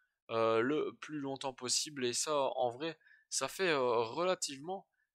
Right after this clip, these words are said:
euh, plaisir à voir. Et, euh, c'est Anthony Turgis donc, qui s'impose devant Andrea, euh, Verdran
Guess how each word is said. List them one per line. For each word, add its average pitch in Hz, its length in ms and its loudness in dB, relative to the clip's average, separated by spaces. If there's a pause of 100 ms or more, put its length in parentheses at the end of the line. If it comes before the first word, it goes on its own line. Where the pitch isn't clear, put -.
(140)
euh, 117 340 2 (120)
plaisir 147 600 -2
à 127 140 8
voir. 147 560 4 (100)
Et, 127 140 0
euh, 120 320 0
c'est - 180 -4
Anthony 139 340 -10
Turgis 123 360 -6
donc, 120 180 -14
qui - 120 -8
s'impose 120 380 -6
devant 117 200 -4
Andrea, 131 340 2
euh, 110 140 0
Verdran 131 380 -6